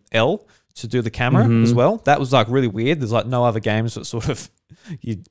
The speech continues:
Speaker 1: control that way, but
Speaker 2: Yeah.
Speaker 1: I guess there are con-, some concessions for making that into a, a button controlled game. But per-, like, personally, I'm pretty, I'm pretty happy with the Skyward Sword remastered. Like,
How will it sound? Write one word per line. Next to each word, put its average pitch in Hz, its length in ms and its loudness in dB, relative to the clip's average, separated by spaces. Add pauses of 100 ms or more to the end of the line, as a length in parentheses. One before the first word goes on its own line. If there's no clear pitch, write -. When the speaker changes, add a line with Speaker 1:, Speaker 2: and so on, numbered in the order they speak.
Speaker 1:
control 117 400 0
that 123 140 2
way, 123 220 2
but 117 280 -2 (580)
Speaker 2:
Yeah. 110 300 4 (200)
Speaker 1:
I 120 60 -12
guess 120 160 -4
there 123 120 0
are 107 100 2
con-, 120 180 -8
some 110 380 -4
concessions 107 580 -4
for 104 340 -4
making 107 340 -6
that 104 180 -6
into 104 240 -8
a, 101 160 -2 (260)
a 123 80 -6
button 113 320 -2
controlled 104 400 -8
game. 98 300 -6
But 95 160 -8 (480)
per-, 196 240 2
like, 151 200 2
personally, 190 320 4
I'm 175 100 2
pretty, 262 340 0
I'm 151 80 -4
pretty 214 180 -2
happy 139 240 0
with 143 140 -4
the 123 80 -10
Skyward 117 340 0
Sword 117 240 -2
remastered. 110 520 -2
Like, 110 180 0